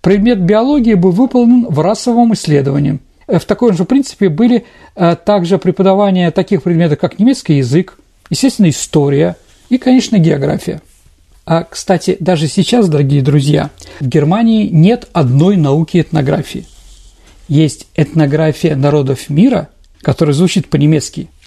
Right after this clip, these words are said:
по-своему. Я не могу щас чётко сказать. А есть у них наука – это этнография германского народа. Это как раз появилось в тридцатые годы.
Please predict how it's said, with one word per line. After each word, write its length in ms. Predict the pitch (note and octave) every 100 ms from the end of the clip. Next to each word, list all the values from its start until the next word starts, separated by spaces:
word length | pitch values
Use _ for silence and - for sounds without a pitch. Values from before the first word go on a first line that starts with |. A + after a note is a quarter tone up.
| - - _
по-своему. 640 | F3 - E3 C3+ C3+ E3 - _ _
Я 100 | C4
не 140 | F3 F#3
могу 220 | D#3+ B2
щас 260 | - - - - -
чётко 320 | D3+ - -
сказать. 400 | - C#3 D3 - - - -
А 100 | C#3
есть 320 | B2 F#3 B3
у 40 | C4+
них 200 | A#3 - - - -
наука – 540 | C#3 C3 B3 C4+ C4+ - _
это 460 | D#3 - C#3+ B2 - -
этнография 760 | - D#3 B2+ C3+ G3 - C4
германского 720 | D3 A2+ B2 C#3+ D3 - F#3
народа. 400 | E3+ C#3+ - - - _ _ _ _ - -
Это 180 | A#3+ -
как 100 | A#2+
раз 160 | -
появилось 460 | - - D#3 D#4 -
в 80 | -
тридцатые 500 | C3+ - F#3+ - D#3+
годы. 320 | D3+ C#3